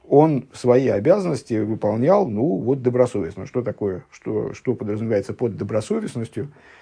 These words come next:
что входит в рамки добросовестности, это обсуждается Геморой, в частности, и в Баб Меция, наверное, и здесь тоже. Если он при-, при-, совершает такую клятву, то этого достаточно, чтобы он не нёс ответственности за,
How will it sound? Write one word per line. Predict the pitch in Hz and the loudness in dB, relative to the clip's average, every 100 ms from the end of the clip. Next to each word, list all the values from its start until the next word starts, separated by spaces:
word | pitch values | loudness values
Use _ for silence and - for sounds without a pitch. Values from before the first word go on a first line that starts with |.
| _ _ | _ _
что | - 123 | 0 0
входит | - 123 104 | 4 2 2
в | 120 | 2
рамки | 113 98 98 | 0 0 -6
добросовестности, | 95 110 117 110 95 90 - | -4 -4 -2 -2 -4 -8 -6
это | 117 151 120 | -4 -2 -4
обсуждается | - 110 107 101 - 135 - - | -6 -4 -4 -4 -6 -14 -16 -16
Геморой, | 151 131 175 214 170 | -12 -6 -4 -4 -4
в | |
частности, | - 151 - 113 - 110 - - | -6 -8 -6 -10 -8 -8 -10 -14
и | - - | -12 -10
в | |
Баб | - - | -10 -12
Меция, | 69 - 175 175 156 - _ _ _ _ _ - | -14 -6 -4 -4 -6 -10 _ _ _ _ _ -10
наверное, | 95 101 104 90 95 | -6 -2 -2 -2 -6
и | |
здесь | 92 95 - | -4 -8 -6
тоже. | 104 92 - - - - _ _ 311 370 370 _ _ _ _ _ - | -6 -6 -10 -20 -20 -20 _ _ -20 _ _ _ _ _ _ _ -6
Если | 110 156 - 123 117 | 4 4 4 2 0
он | - 135 107 87 - _ _ _ _ _ _ - | 2 2 2 -4 -12 _ _ _ _ _ _ -4
при-, | 135 139 | 0 0
при-, | 143 135 | 0 0
совершает | 123 135 131 131 107 | 2 2 4 4 4
такую | 123 123 123 | -2 -2 0
клятву, | 202 247 226 | 2 2 2
то | 147 | 2
этого | 147 147 120 117 | 2 2 2 0
достаточно, | 117 123 208 226 160 - 110 | 2 2 2 2 0 -4 -4
чтобы | 95 - 170 143 120 | -4 -2 0 2 0
он | 147 131 | 0 -2
не | 117 | -2
нёс | 131 147 120 | 0 0 -2
ответственности | 107 113 110 - 110 - 107 | -2 -2 -4 -4 -8 -6 -8
за, | 101 120 | -6 -8